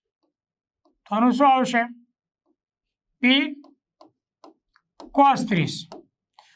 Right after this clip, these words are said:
અને પી sin ત્રીસ. હવે આ પણ ત્રીસ નો કોણ થાય, એટલે જ કોણે પાછો ફેંકાય છે,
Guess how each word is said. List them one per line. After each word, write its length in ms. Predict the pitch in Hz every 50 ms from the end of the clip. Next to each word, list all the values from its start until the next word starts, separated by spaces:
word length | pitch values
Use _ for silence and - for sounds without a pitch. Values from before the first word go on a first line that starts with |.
| _ _ _
અને 160 | 185 190 190
પી 240 | 180 175 240 254 285 339 - - - - _ _ _ - - - _ _ _ _ _ _ _ - - - _ _ _ - - - _ _ _ _ _ _ _ _ - - - _ _ _ _ _ _ _ _ - -
sin 540 | - - - - - 247 247 233 202 170 -
ત્રીસ. 320 | - 151 - - - - - _ _ _ _ _ _ _ _ _ _ _ _ _ _ _ _ - - - - - _ _ -
હવે 100 | - 240
આ 100 | 247 269
પણ 220 | 269 - 339 339 330
ત્રીસ 200 | 330 330 320 330
નો 160 | 330 339 302
કોણ 240 | 277 277 269 262 240
થાય, 120 | 233 254
એટલે 260 | 262 - 302 311 320
જ 100 | - - 339
કોણે 200 | - 277 285 294
પાછો 360 | 294 302 311 302 - 349 294
ફેંકાય 360 | 233 277 262 240 226 214 196 170
છે, 160 | - -